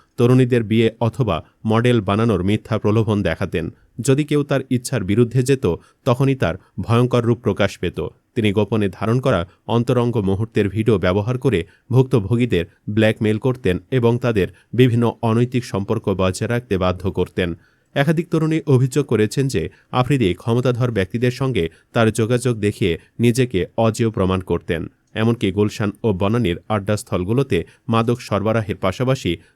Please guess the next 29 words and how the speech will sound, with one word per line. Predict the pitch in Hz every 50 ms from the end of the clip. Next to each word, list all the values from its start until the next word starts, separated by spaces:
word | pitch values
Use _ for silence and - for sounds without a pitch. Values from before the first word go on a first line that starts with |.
| _
বিত্তশালীদের | - 117 127 127 131 160 147 - - 151 143 143 131 139 127
মনোরঞ্জনের | 120 107 113 117 107 107 104 104 98 123 120 131 127
জন্য | 123 139 131 120 98 87 90 - - _ _ _
তরুণীদের | - 123 123 127 127 127 123 127 113
পাঠাতেন | - 101 95 117 110 - 117 117
বলেও | 117 127 117 98 85 85
গুরুতর | 87 90 113 123 123 123 117 92 90 - -
অভিযোগ | 123 120 110 113 98 - 101 92
রয়েছে। | 87 85 85 85 - - - 95 78 - _ _ _ _ _ _ _
তৌহিদ | 139 139 127 147 147
আফ্রিদির | 143 131 127 - 156 143 147 135 135
বাসায় | 139 135 - 139 127 117
অভিযান | 107 117 127 120 131 127 127
চালিয়ে | 123 143 135 117 90 85
সিআইডির | 90 - - 123 117 117 117 120 117 113
একটি | 110 - - 123
টিম | - - 117 92 92
মোবাইল | 92 98 104 107 120 123 127
ফোন, | 123 - 107 87 87 85 - _ _ _
কম্পিউটারের | - 120 120 120 135 131 - 139 127 135 127
হার্ড | - - 107 110 107
ডিস্ক | 120 120 120 - - -
এবং | 135 127 110 98 85 82 - _ -
ল্যাপটপ | 110 113 113 - - - 90 87 87 92 95
জব্দ | - 117 104 98 95 95
করেছে। | 90 92 85 87 87 - - 95 - - _ _ _ _ _ -
তৌহিদ | 143 143 139 160 147
আফ্রিদির | 139 131 - 151 131 135 127 113
ব্যবহৃত | 110 104 107 123 127 123